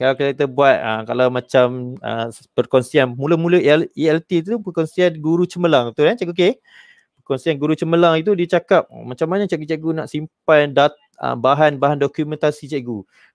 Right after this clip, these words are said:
men-, daripada tahun, tiga tahun pertama cikgu nak apply guru cemerlang. So, cikgu masukkan apa-apa yang cikgu buat ni dalam koleksi. Cikgu susun cantik-cantik, cikgu share ataupun cikgu boleh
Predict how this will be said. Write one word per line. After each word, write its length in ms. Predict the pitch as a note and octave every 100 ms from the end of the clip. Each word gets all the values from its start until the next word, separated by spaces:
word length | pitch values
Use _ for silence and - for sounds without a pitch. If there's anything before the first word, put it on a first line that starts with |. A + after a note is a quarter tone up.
| -
men-, 240 | A#2 C3
daripada 480 | C3+ B2+ C3 C3 B2+ C3
tahun, 480 | - C3+ C#3 C#3 C#3
tiga 240 | C#3+ D3+
tahun 240 | - D3+ C3+
pertama 400 | C3 C#3+ C#3+ B2+
cikgu 320 | B2+ B2+ C3
nak 160 | A#2+
apply 320 | - C3 B2+ A#2+
guru 320 | B2 B2+ C3
cemerlang. 400 | C3 B2 A2 G2 _ _ _ _ _
So, 160 | F3+
cikgu 240 | E3 B2 A#2+
masukkan 720 | A2+ C3+ - D#3+ - C#3+ C3
apa-apa 480 | C3+ - C#3+ C3+ -
yang 80 | C3+
cikgu 320 | C3 B2 B2+
buat 160 | A#2+ C3+
ni 80 | D3
dalam 240 | C#3 B2+
koleksi. 560 | - B2 G2 - G#3 D4+ _ _ _ _ _ _ _ _ _ _ _ _ _ _
Cikgu 160 | A#2 A#2+
susun 320 | C#3 C3+ E3+
cantik-cantik, 720 | D3 D3 D3 C#3+ F#3 G3+ G3 _ _ _ _ _ _ _
cikgu 220 | C3+ B2
share 480 | - - D#3 D3+ D3
ataupun 400 | A2+ C3+ C3 D3+
cikgu 220 | B2+ A#2+
boleh 320 | A#2+ B2+ C#3